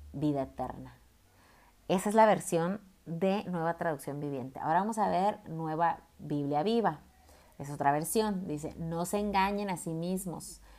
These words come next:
Nadie puede engañar a Dios. Uno siempre recogerá lo que haya sembrado. El que siembra para satisfacer los apetitos de su naturaleza pecaminosa, de ella cosechará destrucción.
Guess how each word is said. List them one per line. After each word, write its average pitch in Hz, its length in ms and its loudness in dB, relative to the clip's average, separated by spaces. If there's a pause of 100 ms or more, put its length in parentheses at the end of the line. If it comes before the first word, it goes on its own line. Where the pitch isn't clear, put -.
(120)
Nadie 160 520 2
puede 151 260 -2
engañar 143 400 -2
a 131 100 2
Dios. 151 480 -2 (280)
Uno 233 320 -2
siempre 202 480 -2
recogerá 214 680 0
lo 160 180 -6
que 151 120 -6
haya 120 240 -6
sembrado. 143 640 2 (540)
El 143 180 -2
que - 120 -4
siembra 190 720 0
para 151 180 2
satisfacer 151 680 -4
los 151 180 -4
apetitos 151 800 -6
de 196 260 0 (100)
su - 280 -8
naturaleza 180 840 -4 (460)
pecaminosa, 180 760 -4 (320)
de 196 320 4
ella 247 300 4
cosechará 147 600 -2
destrucción. 180 760 -6